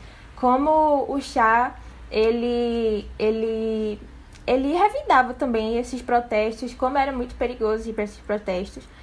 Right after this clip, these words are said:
É, e tem até umas cenas bem fortes. Eu achei que aliviou, o filme aliviou também um pouco algumas coisas. É, só que, tipo,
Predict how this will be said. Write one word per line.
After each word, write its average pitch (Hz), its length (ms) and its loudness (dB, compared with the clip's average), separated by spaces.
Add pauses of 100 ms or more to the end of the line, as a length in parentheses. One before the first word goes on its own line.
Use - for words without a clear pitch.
(380)
É, 214 500 2
e 233 160 -2
tem 311 200 2
até 370 280 2
umas 349 160 0
cenas 277 260 0
bem 294 220 -2
fortes. 220 460 -2
Eu 247 100 8
achei 294 260 2
que - 320 -4 (140)
aliviou, 262 580 2
o - 20 -8
filme 254 240 -2
aliviou 247 400 0
também 214 320 -2
um 214 60 -6
pouco 208 240 -4
algumas 202 320 -4
coisas. 233 500 0 (560)
É, 220 560 4
só 370 140 4
que, - 100 -4
tipo, - 200 0